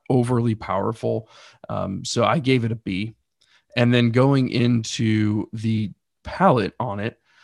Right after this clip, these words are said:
I actually was able to give that a solid B as well. Same traditional notes you're gonna get from Old Forester products,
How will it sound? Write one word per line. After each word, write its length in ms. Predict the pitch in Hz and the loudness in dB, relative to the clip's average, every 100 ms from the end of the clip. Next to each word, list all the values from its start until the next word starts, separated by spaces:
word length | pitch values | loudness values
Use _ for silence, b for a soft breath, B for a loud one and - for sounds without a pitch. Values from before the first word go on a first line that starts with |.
| b _ | b _
I 420 | - 110 113 113 117 | -2 2 2 2 0
actually 540 | 113 117 - 113 113 | -2 -4 -4 -2 0
was 220 | 107 110 | -2 -4
able 240 | 113 110 110 | -4 -4 -8
to 140 | - | -8
give 220 | 98 110 | -8 -6
that 160 | 101 107 | -2 -2
a 100 | 107 | -2
solid 460 | - 117 110 110 107 | 0 0 0 -2 -4
B 180 | 110 | -4
as 140 | 110 110 | -4 -4
well. 420 | 107 107 104 - | -2 0 0 -4
Same 380 | - - 98 98 | -4 -2 0 0
traditional 500 | - 113 120 131 117 | -2 -4 -4 -4 -4
notes 260 | 110 113 | -4 -6
you're 80 | 104 | -8
gonna 140 | 107 104 | -8 -6
get 160 | 107 | -8
from 140 | 104 92 | -6 -6
Old 180 | 107 | -6
Forester 460 | 110 104 107 110 107 | -6 -6 -6 -6 -10
products, 580 | - 98 104 113 - | -4 -2 0 -2 -6